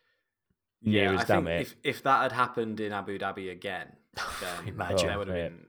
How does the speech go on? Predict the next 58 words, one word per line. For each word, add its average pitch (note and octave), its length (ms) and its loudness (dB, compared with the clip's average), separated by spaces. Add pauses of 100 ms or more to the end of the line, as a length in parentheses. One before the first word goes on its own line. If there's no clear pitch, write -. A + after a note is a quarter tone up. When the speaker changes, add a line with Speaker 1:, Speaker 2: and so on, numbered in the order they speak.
Speaker 1:
hell G2 360 -10
to F2+ 120 -14
pay, D#2+ 280 -14
wouldn't F2+ 220 -16
there? C#2 220 -20 (320)
They, A2+ 120 -6
they A#2 120 2
Speaker 3:
I A#2 40 6
Speaker 1:
got D3 220 4
away, B2+ 240 6
they B2+ 140 4
Speaker 2:
I, B2 40 6
Speaker 1:
managed E3 300 8
Speaker 2:
I E3 60 10
Speaker 1:
to, E3+ 60 10
Speaker 2:
am G#3+ 100 10
Speaker 1:
like, G#3+ 60 10
keep - 80 6
it E3+ 40 10
Speaker 2:
surprised E3 420 8
Speaker 1:
under G#2+ 160 4
the A2+ 80 0
Speaker 2:
that B2 80 4
it's, - 260 0 (320)
Speaker 1:
radar. C3 120 6
Speaker 2:
um, C#3 100 4
yeah, D3+ 240 8
I'm A#2 100 2
surprised E3 600 6
that B2 100 6
it's G#2 280 0 (580)
gone B2+ 220 8
as A#2+ 200 6
under A#2 160 2
the G#2 100 4
radar G#2 440 6
as G2 100 4
it G#2+ 100 -2
has, G2 380 0 (280)
and A2+ 100 0
it's G#2 80 -4
purely C3+ 320 6
because A2+ 380 2
it's F2 120 -6
affected G#2 340 -2
a G2 40 -4
driver G2+ 320 2
so G#2+ 240 2
far G#2 220 4
down G2 200 2
the G2 60 -4
standings F2 640 -2
that F2+ 260 2 (380)
it's - 320 -2 (160)
kind G2 320 2
of F2+ 160 -4
gone F#2 180 6
unnoticed. F#2 840 0